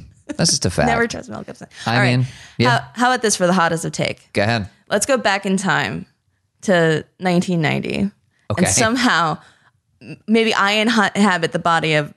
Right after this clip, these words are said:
Speaker 2: Michael Eisner and you take over Katzenberg for the hottest of seconds. And
Speaker 1: Okay.
Speaker 2: we're in charge of
Speaker 1: We're doing
Speaker 2: how
Speaker 1: it. All right.
Speaker 2: Pocahontas,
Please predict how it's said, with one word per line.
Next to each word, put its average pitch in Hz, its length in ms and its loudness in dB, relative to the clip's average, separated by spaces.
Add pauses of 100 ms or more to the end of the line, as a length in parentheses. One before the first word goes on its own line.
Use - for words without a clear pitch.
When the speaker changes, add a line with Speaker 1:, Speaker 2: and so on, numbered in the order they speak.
Speaker 2:
Michael 175 360 2
Eisner 151 420 0
and 156 160 2
you 170 80 6
take 170 220 2
over 151 240 2
Katzenberg - 640 -4
for - 180 -2
the 160 80 0
hottest 165 380 -2
of 165 40 -4
seconds. - 500 -6
And 180 180 0
Speaker 1:
Okay. - 80 2
Speaker 2:
we're 185 160 2
in 180 140 0
charge 165 340 0
of 160 60 2
Speaker 1:
We're 190 80 2
doing 180 120 2
Speaker 2:
how 165 140 2
Speaker 1:
it. 156 60 2
All 165 40 4
right. 175 160 4
Speaker 2:
Pocahontas, 165 640 0